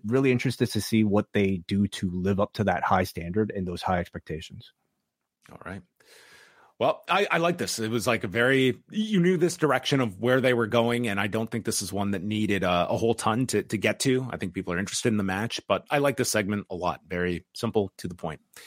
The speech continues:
Speaker 2: Samoa Joe and Keith Lee for the R O H Television Championship. Um, Joe hits a boot and senton, but then Lee's up to his feet with a German and then a pop-up powerbomb onto Joe, but then Lee collapses, can't capitalize, delayed cover for two,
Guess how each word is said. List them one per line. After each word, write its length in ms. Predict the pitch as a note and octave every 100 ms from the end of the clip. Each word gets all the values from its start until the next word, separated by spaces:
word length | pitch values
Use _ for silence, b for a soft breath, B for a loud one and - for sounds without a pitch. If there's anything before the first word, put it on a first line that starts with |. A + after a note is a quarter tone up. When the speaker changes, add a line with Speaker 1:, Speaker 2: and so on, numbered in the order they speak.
| B B B B
Speaker 2:
Samoa 360 | - B2+ C#3+ G3
Joe 220 | C#3+ E3+
and 100 | D#3
Keith 240 | - D3+ B2
Lee 200 | A#2+ F#2+
for 100 | G2+
the 160 | G2
R 180 | - C3
O 120 | C3
H 180 | A#2+ A#2
Television 460 | - B2 B2 G#2+ A2
Championship. 720 | - F#2+ F2+ F#2 F2 F#2+ - -
Um, 380 | G2 E2+ E2 E2 _ -
Joe 240 | G#2+ D3 D#3+
hits 140 | D3
a 40 |
boot 320 | G#2+ D3 D#3 E3
and 100 | C#3+
senton, 500 | - C#3 C3+ C3+ B2+
but 100 | A2
then 180 | G#2
Lee's 220 | G#2 D3+ C#3
up 140 | -
to 100 | C3
his 120 | G#2+
feet 260 | - C3 C3
with 120 | A2+
a 60 | F2+
German 520 | - C3+ B2+ B2+ B2
and 200 | - A2
then 80 | A2
a 80 |
pop-up 500 | - - F#3+ F#3+ F3+
powerbomb 640 | - C#3 F#3+ D#3+ A#2 F2+ F2+
onto 280 | C#3 D#3+ A2
Joe, 320 | F#2+ B2+ B2+
but 120 | A#2
then 160 | A#2+ B2
Lee 160 | D3
collapses, 640 | G3 B2+ B2+ D3 - G#2+ E2+
can't 240 | - G3+
capitalize, 680 | D#3 C#3 - A#2 F2 E2+ F2+
delayed 320 | - G#2+ C3+
cover 240 | - B2+ A#2+
for 100 | F2+
two, 380 | - C3 G2+